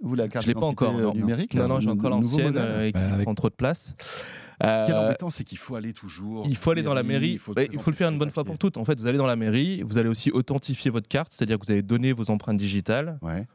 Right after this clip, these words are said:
Speaker 2: Vous le faites une bonne fois pour toutes. La carte est sécurisée et ensuite, on va pouvoir débloquer le permis, la carte grise d'ici la fin de l'année. Et bientôt l'attestation d'assurance.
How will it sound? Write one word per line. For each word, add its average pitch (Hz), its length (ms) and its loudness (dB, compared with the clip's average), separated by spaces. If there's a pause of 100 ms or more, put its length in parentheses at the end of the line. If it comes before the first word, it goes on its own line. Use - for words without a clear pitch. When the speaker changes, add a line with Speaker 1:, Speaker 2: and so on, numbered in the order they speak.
Speaker 2:
Vous 107 80 2
le 104 60 2
faites 113 300 0
une 107 80 2
bonne 110 140 4
fois 117 140 0
pour - 200 -8
toutes. - 340 0
La 101 120 0
carte - 300 -4
est - 60 -10
sécurisée 104 720 0
et 110 80 0
ensuite, 107 320 0
on 131 40 0
va 113 80 0
pouvoir 123 200 0
débloquer 110 480 0 (100)
le 120 180 2
permis, 120 480 0 (420)
la 117 160 2
carte 131 300 -4
grise 117 240 0
d'ici 107 240 -2
la 101 100 2
fin 107 140 -2
de 98 60 2
l'année. 101 280 2 (720)
Et 131 80 4
bientôt 127 400 0
l'attestation 110 500 -2
d'assurance. 101 560 -4